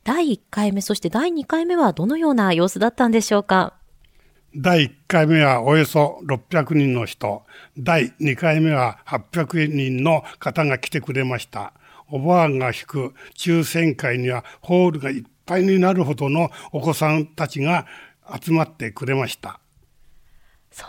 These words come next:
Speaker 1: うだったんですね。それでは本当にたくさんのお子さんが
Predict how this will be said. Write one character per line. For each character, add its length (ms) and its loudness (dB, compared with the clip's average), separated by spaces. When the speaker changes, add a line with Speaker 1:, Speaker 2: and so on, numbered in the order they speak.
Speaker 1:
う 40 -18
だ 100 -10
っ 100 -10
た 140 -6
ん 60 -6
で 100 4
す 140 0
ね。 340 4
そ 140 -8
れ 60 -2
で 80 2
は 80 0
本 260 -2
当 180 -4
に 140 -2
た 160 -4
く 60 -12
さ 200 -2
ん 60 -2
の 140 2
お 60 -2
子 120 -6
さ 220 -2
ん 80 -2
が 180 0